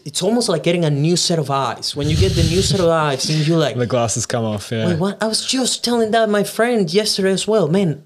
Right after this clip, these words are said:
Speaker 1: like, do you ever think that some people,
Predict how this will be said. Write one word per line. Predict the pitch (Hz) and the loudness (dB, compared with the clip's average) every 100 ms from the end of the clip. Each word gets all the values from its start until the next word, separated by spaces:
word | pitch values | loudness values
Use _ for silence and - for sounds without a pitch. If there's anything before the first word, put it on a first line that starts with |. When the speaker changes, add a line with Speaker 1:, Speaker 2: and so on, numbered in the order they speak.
| - | -8
Speaker 1:
like, | 151 - - _ _ _ _ - | -8 -8 -18 _ _ _ _ -6
do | 220 | 0
you | 285 294 | 2 2
ever | 254 | 2
think | 220 202 180 | 2 2 2
that | 151 139 - _ _ 127 - 147 135 _ _ _ | 0 -2 -6 _ _ -20 -20 -20 -20 _ _ _
some | - - 214 226 | -4 0 2 0
people, | 226 156 123 113 117 | 0 -2 -2 -8 -10